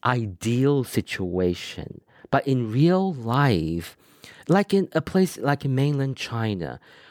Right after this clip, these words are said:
when a doctor has to see a hundred patients a day,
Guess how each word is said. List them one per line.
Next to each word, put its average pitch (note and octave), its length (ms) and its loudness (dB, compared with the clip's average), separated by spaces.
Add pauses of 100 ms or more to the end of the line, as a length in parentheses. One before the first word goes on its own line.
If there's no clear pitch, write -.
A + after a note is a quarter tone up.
when D3+ 160 4
a D3+ 60 4
doctor D#3+ 560 2
has D3 260 0
to C#3 120 -4
see - 300 2
a A2 60 6
hundred C3+ 680 -2
patients G#2+ 560 -2
a F#2+ 100 -2
day, F2 540 -2